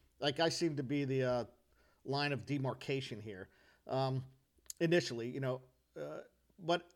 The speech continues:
as I look through, and again, w-, w-, we're not even ten games into this season. I, maybe some of the teams have played ten games.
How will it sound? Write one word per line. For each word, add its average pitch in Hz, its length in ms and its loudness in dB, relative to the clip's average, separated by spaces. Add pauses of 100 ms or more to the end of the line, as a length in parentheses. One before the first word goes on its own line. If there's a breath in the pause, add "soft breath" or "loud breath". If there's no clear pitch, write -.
(260)
as 185 160 4
I 202 60 10
look 247 260 6
through, 185 340 8
and 175 80 4
again, 147 440 2 (300)
w-, 175 320 2
w-, 170 220 -2
we're 175 100 6
not 180 200 10
even 151 260 6
ten 170 260 4
games 135 300 4
into 131 220 -2
this 110 160 -6
season. 117 400 -4
I, 127 120 -12 (160)
maybe 135 340 -4 (300)
some 139 200 -4
of 127 40 -4
the 113 80 -6
teams 120 260 -8
have 110 120 -14
played 120 240 -4
ten 120 200 -10
games. 110 320 -8